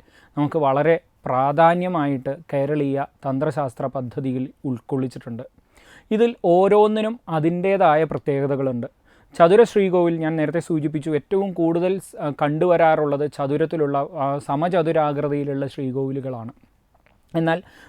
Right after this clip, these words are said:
വൃത്ത ശ്രീകോവിലുകൾ എന്ന് പറയുന്നത് കുറച്ചുകൂടി സങ്കീർണവും കുറച്ചുകൂടി ഊർജ്ജപ്രവാഹത്തെ സമ്മേളിപ്പിക്കുന്നതുമാണ്. ഇതുപോലെ തന്നെ ഗജപൃഷ്ഠാകൃതിയിലുള്ള ശ്രീകോവിലുകൾ കാണാം. അതായത് ദീർഘചതുരത്തിൻ്റെ പിൻഭാഗത്ത്, മുന്നിൽ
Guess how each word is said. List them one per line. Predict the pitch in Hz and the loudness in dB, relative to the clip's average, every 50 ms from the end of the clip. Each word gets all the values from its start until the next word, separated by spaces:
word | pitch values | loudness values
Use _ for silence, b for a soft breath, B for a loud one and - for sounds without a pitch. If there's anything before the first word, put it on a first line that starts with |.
| B B | B B
വൃത്ത | 170 180 170 - - 247 | 2 2 2 4 6 6
ശ്രീകോവിലുകൾ | 233 - - 220 202 180 185 180 175 175 170 170 160 170 175 190 - | 6 6 4 2 2 4 4 4 4 4 4 2 4 2 2 0 0
എന്ന് | - 156 156 156 | -4 -4 -4 -2
പറയുന്നത് | 151 143 143 143 143 135 127 147 160 b b b b b - | -2 -2 -2 -2 -2 -2 -4 -6 -8 b b b b b -2
കുറച്ചുകൂടി | - 202 196 - - 226 185 170 170 170 185 160 - | 0 0 0 0 0 0 2 2 0 0 -2 -6 -6
സങ്കീർണവും | 170 151 151 156 151 156 151 147 147 143 160 - b b b b | -4 -4 -2 0 0 0 0 0 -2 -2 -4 -4 b b b b
കുറച്ചുകൂടി | - 190 190 185 - - 220 190 185 170 185 | -2 0 0 0 0 0 0 2 2 2 2
ഊർജ്ജപ്രവാഹത്തെ | 175 160 160 165 165 156 151 151 208 208 - 208 180 165 165 156 147 131 143 - - 147 147 - _ _ - | 0 0 0 0 -2 -2 0 0 0 0 2 0 0 2 4 4 2 2 -2 -4 -4 -6 -6 -6 _ _ -8
സമ്മേളിപ്പിക്കുന്നതുമാണ്. | 160 143 139 139 139 139 135 147 135 135 139 139 127 123 127 127 117 117 127 - _ b b b b b b | -4 -2 -2 0 -2 -2 -2 -4 -6 -6 -4 -6 -4 -6 -6 -8 -8 -10 -12 -14 _ b b b b b b
ഇതുപോലെ | 208 220 233 214 226 226 220 214 190 190 | 2 4 6 8 8 6 6 4 2 2
തന്നെ | 170 170 175 185 | 0 0 -4 -4
ഗജപൃഷ്ഠാകൃതിയിലുള്ള | 180 160 165 170 170 202 214 208 220 214 190 - _ - - - 190 185 185 175 180 185 180 180 180 175 170 156 151 156 175 160 - - | -2 2 2 2 4 4 4 4 4 0 -2 -2 _ -16 -6 0 0 0 2 2 0 -2 0 0 0 2 0 0 0 -2 -4 -4 -6 -6
ശ്രീകോവിലുകൾ | 160 147 139 143 151 143 143 143 143 139 143 139 | -4 -2 0 2 2 2 2 0 0 0 -2 -2
കാണാം. | - 139 123 123 127 - _ b b b _ 160 | -4 -6 -8 -8 -10 -12 _ b b b _ -4
അതായത് | 156 175 170 147 139 151 - - b b b b b b b - | 0 2 2 2 2 0 -4 -6 b b b b b b b -4
ദീർഘചതുരത്തിൻ്റെ | 160 190 202 208 208 190 190 180 208 247 214 214 208 180 190 185 190 185 _ - 185 175 180 175 170 185 220 294 - _ _ _ - | -2 2 2 2 2 2 -2 0 0 2 4 4 4 4 2 0 0 -2 _ -4 -4 -4 -2 -2 0 0 0 0 -4 _ _ _ -4
പിൻഭാഗത്ത്, | 165 180 196 214 226 208 202 196 170 147 143 135 - 135 | -2 0 0 0 0 4 4 6 6 4 2 0 -2 -4
മുന്നിൽ | 135 151 165 180 196 208 214 233 247 254 | -4 -4 -4 -2 -2 0 0 2 0 0